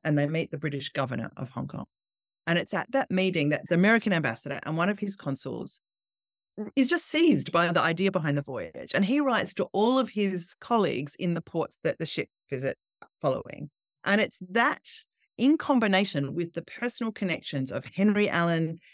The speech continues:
is on board the voyage as a sort of teacher and leading the journalism program. He is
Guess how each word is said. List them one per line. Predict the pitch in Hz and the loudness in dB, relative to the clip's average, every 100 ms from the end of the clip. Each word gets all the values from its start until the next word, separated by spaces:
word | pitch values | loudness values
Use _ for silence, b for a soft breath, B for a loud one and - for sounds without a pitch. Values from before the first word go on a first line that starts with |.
| B _ | B _
is | 160 147 | -2 -2
on | - 160 147 | -2 -2 0
board | 180 190 | 0 0
the | 180 | -2
voyage | 170 165 160 156 147 | 0 0 0 -4 -6
as | 131 131 | -6 -6
a | |
sort | 131 147 | -6 -6
of | 131 - | -8 -4
teacher | 214 196 - 185 156 | -4 -4 -2 0 2
and | 147 | 2
leading | 160 165 160 | 0 0 0
the | 147 | -2
journalism | 147 147 147 147 151 | 0 0 -2 -4 -8
program. | 151 143 143 139 131 | -6 -4 -2 -2 2
He | 226 269 | 2 2
is | 240 | 0